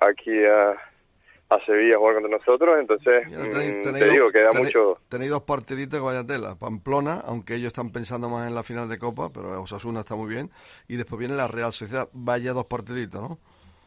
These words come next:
Speaker 1: Sí, sí, eso a corto plazo. Luego, si
Speaker 2: <laughs>
Speaker 1: sigues nombrando, pues, te, sigues viendo partidos que son, que son complicados. Entonces, no mirar tan allá sería, se-, eso sería un error.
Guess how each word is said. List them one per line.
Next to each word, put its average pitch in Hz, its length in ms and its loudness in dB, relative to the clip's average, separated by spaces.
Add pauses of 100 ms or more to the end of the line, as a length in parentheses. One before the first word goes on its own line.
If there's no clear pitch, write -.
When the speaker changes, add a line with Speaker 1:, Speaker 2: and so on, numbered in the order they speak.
(200)
Speaker 1:
Sí, 143 440 6
sí, 117 80 4
eso 120 460 6
a 139 120 6
corto 127 280 4
plazo. 113 560 4
Luego, 101 320 6
si - 140 -2
Speaker 2:
<laughs> - 160 -8
Speaker 1:
sigues 117 320 6
nombrando, 117 500 6
pues, 113 400 6 (120)
te, 98 220 4 (440)
sigues 107 240 6
viendo 104 260 4
partidos 104 460 4
que 127 100 4
son, 101 380 2
que - 80 -4
son 107 140 0
complicados. 98 600 4
Entonces, 98 380 2 (540)
no 117 120 4
mirar 135 300 6
tan 120 160 6
allá 131 520 8
sería, 107 600 6
se-, 107 140 4
eso 107 200 0
sería 107 220 4
un 104 100 0
error. 120 360 4